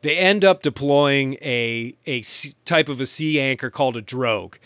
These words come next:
And essentially what this is, is, uh, a parachute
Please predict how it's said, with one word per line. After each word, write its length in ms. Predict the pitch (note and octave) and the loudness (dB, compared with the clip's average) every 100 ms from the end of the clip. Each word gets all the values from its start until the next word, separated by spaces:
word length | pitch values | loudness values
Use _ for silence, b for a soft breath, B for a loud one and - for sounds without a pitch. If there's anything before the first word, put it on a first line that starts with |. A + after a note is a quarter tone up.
| B B B | B B B
And 500 | B2 A#2+ A#2 A#2+ B2 - | -4 -2 0 -4 -6 -10
essentially 500 | D3 F3 F3 - D#3 | 0 2 2 2 2
what 180 | D3 D3+ | 2 -2
this 180 | C3+ | -2
is, 280 | D3+ D3 C#3 | 2 2 0
is, 640 | A2+ C#3 B2+ B2 A2+ - - b b | -4 -2 0 -2 -4 -10 -18 b b
uh, 320 | C3 B2+ A#2+ B2 | -2 2 2 0
a 80 | D3+ | -2
parachute 760 | - F#3 G#3+ D#3 - A#2+ B2+ | 4 6 6 4 0 -4 -6